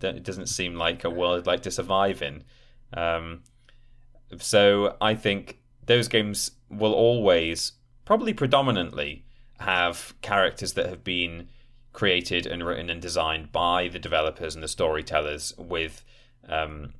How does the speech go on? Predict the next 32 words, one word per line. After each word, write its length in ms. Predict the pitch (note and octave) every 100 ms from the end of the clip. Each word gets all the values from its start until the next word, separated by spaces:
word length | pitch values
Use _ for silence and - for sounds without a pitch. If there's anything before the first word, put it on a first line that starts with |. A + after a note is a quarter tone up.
| -
you 100 | E2
know, 200 | C#2+ C#2 -
a 60 |
very 240 | D2+ F2 D#2+
specific 500 | - - F2 E2 -
thing 200 | - D#2+
in 120 | D#2
mind. 480 | E2 D#2+ C#2+ C#2 - - - - -
Uh, 220 | - E2+ E2
but 280 | F#2+ - - F2+
I, 100 | - -
I'm 140 | D#3
sure 340 | C3+ E3+ F3
there 100 | E3
will 280 | D3 D3+ C#3+
be 560 | C3 C3 F#2 E2+ F#2 - _ - - -
games 500 | G#2+ A2+ A2 A2 A2
very 340 | - A2 C3 B2
much 260 | A#2 -
like, 380 | A2+ G2+ F2+ -
for 100 | -
example, 360 | F2+ F2+ E2+ F2
The 60 | E2
Last 260 | D#2+ -
of 80 | D#2+
Us 140 | E2
or 80 | D#2+
Uncharted, 520 | D2+ - D2+ D2+ E2+ G2
that 100 | A2+
have 220 | C#3+ -
this, 220 | F2 -
like, 360 | D#2 C#2+ -